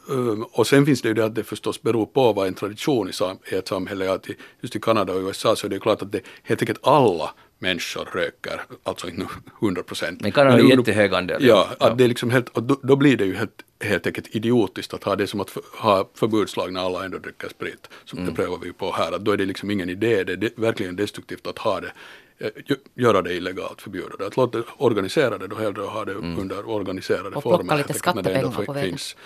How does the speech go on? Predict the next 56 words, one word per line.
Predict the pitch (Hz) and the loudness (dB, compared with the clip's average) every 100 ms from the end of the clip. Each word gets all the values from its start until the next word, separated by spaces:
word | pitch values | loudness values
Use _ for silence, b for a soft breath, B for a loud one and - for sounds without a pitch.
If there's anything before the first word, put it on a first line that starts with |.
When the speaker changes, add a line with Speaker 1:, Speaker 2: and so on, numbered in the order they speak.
| B | B
Speaker 1:
Medan | 117 104 | 0 2
här | 117 131 | 4 4
är, | 117 104 | 4 2
här | 123 110 | 2 2
har | 98 | 2
det | 92 | 0
ju | 92 | -2
inte, | 101 - B B B B B - | -4 -8 B B B B B -8
eh, | 104 95 - - 107 - _ | -4 -4 -6 -12 -20 -20 _
milda | 131 98 90 | -4 -2 -2
droger | 90 87 98 | -4 -4 -6
har | 95 95 | -4 -4
ju | 92 | -2
inte | 95 - | -4 2
samma | 107 101 85 82 _ - - | 4 4 -2 -8 _ -12 -2
roll | 98 85 76 | 0 0 -2
i | 92 | -8
Finland, | - 95 82 - - - 90 | -6 -6 -6 -10 -14 -20 -18
liksom, | 110 101 - 98 - _ _ _ | -16 -12 -12 -12 -18 _ _ _
som | - 87 | -4 -2
det | 80 | -2
har | 87 73 - | -2 -2 -4
i, | |
i | - | -10
U | - 113 - - - | -12 -16 -16 -20 -12
S | - 104 | -6 -4
A | 85 | -6
eller | 90 | -6
Kanada | 95 87 80 85 | -6 -4 -6 -6
ännu. | 82 82 - - | -6 -10 -16 -16
Så | - | -4
då | 98 | -4
skulle | - 92 | -2 -6
man | 85 | -8
kunna | 92 87 - _ - | -8 -10 -12 _ -4
tänka | 101 92 90 | -2 -2 -6
sig | 95 | -8
att | - | -4
kanske, | 95 - 123 | -4 -2 -2
att | 107 | 0
här | 120 104 | 2 2
kanske | 113 - | 0 -2
det | 98 | -6
på | - | -6
riktigt | 90 - | -6 -8
skulle | - 92 120 | -10 0 2
öka | 123 - - | 2 0 -12
konsumtionen | - - - 87 85 82 | -12 -14 -10 -8 -8 -8
jättemycket | 85 - 90 87 - - B B | -10 -10 -10 -10 -10 -12 B B
i | - | -6
motsats | 92 85 - | -6 -6 -8
till | - | -8
att | |
bara | 90 85 80 | -6 -6 -6
göra | 82 | -8
den, | 82 82 | -10 -10